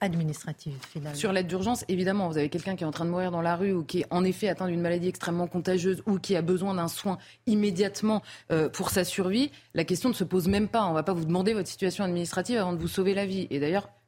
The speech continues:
Speaker 2: personne ne demande ça, euh, euh, nulle part en France.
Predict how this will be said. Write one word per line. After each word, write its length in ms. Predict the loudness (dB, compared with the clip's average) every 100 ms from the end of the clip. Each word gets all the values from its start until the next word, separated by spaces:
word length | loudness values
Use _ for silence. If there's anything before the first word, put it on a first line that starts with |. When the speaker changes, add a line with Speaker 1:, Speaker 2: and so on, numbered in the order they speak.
| _ -2
Speaker 2:
personne 360 | 0 2 2
ne 80 | 2
demande 240 | 2 0
ça, 260 | 0 0 -2 -6 -20 -2
euh, 380 | 2 2 4 2
euh, 20 | 4
nulle 260 | 4 4
part 360 | 2 2 2 0
en 100 | 0
France. 380 | 2 0 0